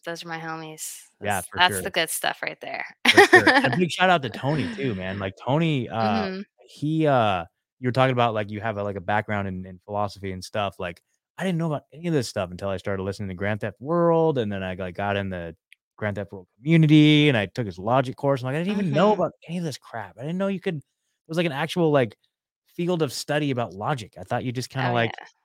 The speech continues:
Speaker 2: you just kinda, like, looked at something and, like, made up your mind about it, you know? I didn't know there was, like,
Speaker 1: <laughs>
Speaker 2: this deep, like, philosophy behind it. I'm like, "Oh my God, it's so fascinating." So big shout out to those guys. You guys, if you're not in the Grand Theft World community, if you don't li-, watch Grand Theft World at the very least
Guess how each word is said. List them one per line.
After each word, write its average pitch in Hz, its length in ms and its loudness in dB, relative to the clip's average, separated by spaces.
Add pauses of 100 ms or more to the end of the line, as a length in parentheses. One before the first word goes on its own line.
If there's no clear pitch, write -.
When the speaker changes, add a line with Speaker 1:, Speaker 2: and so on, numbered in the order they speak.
(160)
Speaker 2:
you 127 80 -16
just 127 160 -4
kinda, 139 220 2
like, 120 180 4
looked 123 220 -2
at - 80 -8
something 135 320 -8
and, 123 120 -6
like, 110 160 -4
made 117 220 -4
up 123 100 -4
your 123 100 -2
mind 120 260 -2
about 87 240 -6
it, 87 120 -10
you 98 80 -10
know? 101 80 -6
I 110 80 -4
didn't 131 140 -4
know 143 160 -2
there 143 100 0
was, 123 80 -4
like, - 120 -2
Speaker 1:
<laughs> - 20 -20
Speaker 2:
this - 160 -8 (180)
deep, 196 400 4
like, 101 240 -14
philosophy 135 760 -8
behind 123 320 0
it. 120 80 -2
I'm 117 80 -4
like, 113 160 -6
"Oh 151 180 -4
my 151 100 -2
God, 143 220 2
it's 117 120 -6
so 131 120 0
fascinating." 107 540 -2
So 107 320 -2 (420)
big 156 160 0
shout 156 180 4
out 131 100 4
to 123 80 -2
those 120 180 2
guys. 110 280 2
You 104 60 -10
guys, 110 200 -2
if 113 120 -10
you're 147 100 -2
not 127 300 2 (580)
in 113 80 -10
the 110 60 -8
Grand 107 240 0
Theft 107 160 -2
World 107 220 -4
community, 101 440 -6
if 98 80 -6
you 107 60 -8
don't 113 180 -2
li-, 101 180 -6
watch 95 280 -10
Grand 104 200 -6
Theft 101 140 -8
World 101 200 -6
at 92 40 -14
the 92 80 -20
very 107 200 2
least 113 560 -2